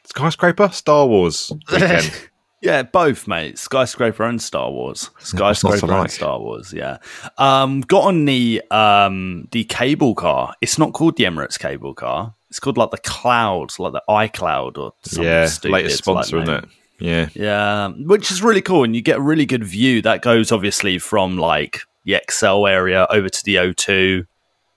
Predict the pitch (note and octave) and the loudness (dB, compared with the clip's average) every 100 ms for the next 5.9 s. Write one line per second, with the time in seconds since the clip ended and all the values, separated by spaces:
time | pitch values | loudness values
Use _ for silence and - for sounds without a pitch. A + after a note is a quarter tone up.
0 | _ - A2 G#2+ - - A2 G#2+ F#2 E2+ | _ -6 -4 -4 -4 0 2 2 0 -4
1 | - - G2 F#2+ F#2 F#2+ E2+ F2 D2 - | -6 -4 0 0 0 0 -2 -6 -8 -10
2 | E2+ E2 - F#2 F2+ F2+ F#2 F2 - - | -12 -12 -8 -4 -2 0 2 0 -2 -10
3 | - - - - C#2+ D2+ D2 D2+ - A#1+ | -14 -10 -12 -10 -12 -6 -4 -6 -8 -12
4 | G1+ G#1 - A#2+ - A3+ - C3 C3 C3+ | -12 -12 -10 -6 0 0 4 2 4 2
5 | B2 A2+ F2 G#2 G#2 E2+ F2 C#2+ A1+ | 2 0 2 2 0 0 0 0 -2